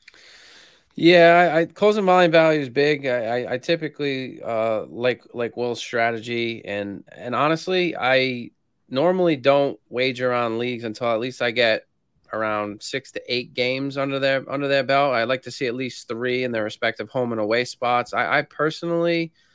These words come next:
put a lot of weight and leverage into that versus just overall form.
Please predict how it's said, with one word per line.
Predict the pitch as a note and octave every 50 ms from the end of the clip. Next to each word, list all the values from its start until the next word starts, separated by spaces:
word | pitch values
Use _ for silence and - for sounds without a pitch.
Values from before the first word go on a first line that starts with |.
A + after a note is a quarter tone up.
| _ _ _ _ _ _ _
put | - D3
a | C#3 C3+
lot | C3 B2+ C3+ C3+ B2
of | A#2
weight | G#2+ G2+ G2+ A2 A2+ B2 C#3+ - _ -
and | B2+ A#2+ A2+
leverage | A2+ A2+ A#2 B2 C3+ C#3 C#3 C3+
into | C#3+ C#3+ C#3 - -
that | C#3 C#3+ C#3+ C#3+ C#3+ C#3+ -
versus | B2 B2+ B2+ B2 A#2+ - A#2+ A2
just | A#2+ B2 A2+ - -
overall | A#2 A#2+ A2+ A2 A2 A2+ A2+ A#2+ C3
form. | B2+ - - D3 D3+ D#3 D#3+ E3+ D#3+